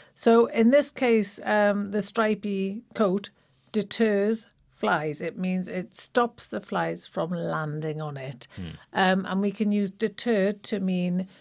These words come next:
Speaker 1: stop somebody or something doing something, usually because we don't want that thing to happen.
Speaker 2: Yeah, okay. So we've got a bit of a situation in our office, haven't we?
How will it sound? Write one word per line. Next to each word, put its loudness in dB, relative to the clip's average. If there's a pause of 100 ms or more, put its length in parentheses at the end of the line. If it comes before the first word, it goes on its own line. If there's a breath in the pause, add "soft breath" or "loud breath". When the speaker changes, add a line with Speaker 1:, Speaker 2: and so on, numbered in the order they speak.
(120 loud breath)
Speaker 1:
stop -2 (200)
somebody 0
or -4
something -2
doing 2
something, -2
usually 2 (420 soft breath)
because -4
we 0 (160)
don't 0 (100)
want -4
that -8
thing -4
to -6
happen. 0 (160)
Speaker 2:
Yeah, -6 (200)
okay. -2
So 2
we've 4
got 6
a 2 (120)
bit 4
of 0
a 2
situation -4
in -4
our -4
office, -6
haven't -6
we? -8